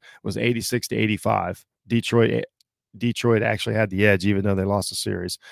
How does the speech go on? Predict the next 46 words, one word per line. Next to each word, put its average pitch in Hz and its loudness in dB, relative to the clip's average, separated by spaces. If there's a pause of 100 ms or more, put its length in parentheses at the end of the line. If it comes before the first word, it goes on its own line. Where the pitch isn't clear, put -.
(160)
That's, - -4 (100)
uh, 135 6
ma-, 135 6
if 131 4
you, 143 0
if - -6
you 139 -2
see 175 4
an 127 4
eighty-six 131 2
to - 0
eighty-five 117 4
game 107 0
now, 101 4 (400)
um, 90 -6
that, 123 2
that's - 2 (520)
third 127 2
quarter. 113 4
I - -2
mean, 127 4
honestly, 127 6
that's 113 2
a 101 -2
third, 120 4 (140)
three 123 0
quarters 113 2
of 98 0
a 92 -6
game 98 -2
now. 90 -6
So 104 -2 (240)
the 131 2
game 139 8
has 139 4
changed 120 2
so 113 0
much 107 0
since 117 -4
then. 110 -2
So 107 -4
this 117 -4
is 113 -6
kind 117 -2
of 101 -2
a 98 -2